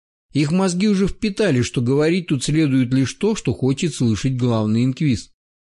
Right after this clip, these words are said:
Но что тут хотел услышать от них,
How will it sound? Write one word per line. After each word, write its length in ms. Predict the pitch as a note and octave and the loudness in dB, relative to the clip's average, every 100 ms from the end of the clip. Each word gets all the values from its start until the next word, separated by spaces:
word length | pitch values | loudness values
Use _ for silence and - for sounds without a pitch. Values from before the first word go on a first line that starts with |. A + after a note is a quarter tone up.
| _ | _
Но 180 | C3+ D3+ | 0 0
что 280 | - A#3 B3 | 0 -2 0
тут 180 | F#3+ - | 0 0
хотел 420 | D3 C3 D3+ C#3 | -2 0 2 2
услышать 520 | B2+ D3+ C3+ - G#2 | 2 2 0 0 0
от 200 | A#2 - | 0 0
них, 380 | F3+ F#3+ - | 0 0 -4